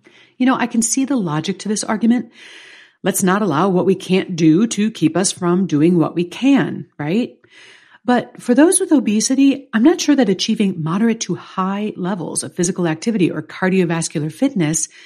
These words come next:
is necessarily any less daunting than achieving significant weight loss.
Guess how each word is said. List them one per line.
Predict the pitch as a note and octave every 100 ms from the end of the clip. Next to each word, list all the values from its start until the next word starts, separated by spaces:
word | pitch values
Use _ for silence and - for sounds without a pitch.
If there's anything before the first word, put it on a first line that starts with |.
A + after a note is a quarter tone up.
| - _ _ -
is | A#3 A3
necessarily | G#3+ G#3+ A3+ - A3+ A#3 G#3 -
any | F#3+ F#3
less | F3 F3
daunting | C#3+ D#3 F#3+ A3 F#3+ F3
than | E3
achieving | E3+ - F3+ F3+ F3
significant | - F#3 F#3 G3 F#3+ G3+
weight | G#3 A3+
loss. | E3 - - -